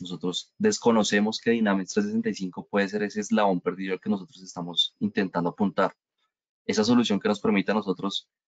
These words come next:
com-, venga, ¿yo cómo hago para vender más? O sea, ¿yo cómo hago para que mis campañas de marketing sean más acertadas?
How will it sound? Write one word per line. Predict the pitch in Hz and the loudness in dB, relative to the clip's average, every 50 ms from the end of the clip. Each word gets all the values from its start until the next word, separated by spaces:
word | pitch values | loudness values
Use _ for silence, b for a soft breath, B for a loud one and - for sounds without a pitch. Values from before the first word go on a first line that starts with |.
| _ _ _ _ | _ _ _ _
com-, | - - 107 - _ | 0 0 0 0 _
venga, | - 101 104 117 110 95 90 87 - | 0 2 4 4 4 2 0 -2 -4
¿yo | - 95 | -8 -6
cómo | - - 104 107 110 | -2 2 4 6 6
hago | 110 113 120 117 | 4 4 2 0
para | - 120 117 117 | 0 0 0 2
vender | 113 107 98 90 90 87 | 2 0 0 -2 -2 0
más? | 98 101 101 92 85 | 0 0 0 -2 -4
O | - | -12
sea, | 87 85 85 | -14 -16 -16
¿yo | - - - | -16 -18 -12
cómo | - 95 98 101 | -4 -2 0 2
hago | 107 110 113 - | 2 2 0 0
para | - 113 113 110 | 0 -2 0 0
que | - 113 | -2 -2
mis | 113 104 | -4 -2
campañas | - 107 95 - 95 90 90 | -2 -4 -4 -2 -4 -4 -4
de | 98 | -6
marketing | 101 98 92 - - - - 107 104 | -6 -8 -8 -8 -12 -12 -8 -6 -6
sean | 98 - 90 85 87 | -6 -4 -6 -6 -6
más | 87 90 90 92 | -6 -8 -8 -8
acertadas? | 95 - 110 98 - - 95 98 92 87 85 82 - | -4 -4 -4 -2 0 0 2 2 2 0 -4 -8 -18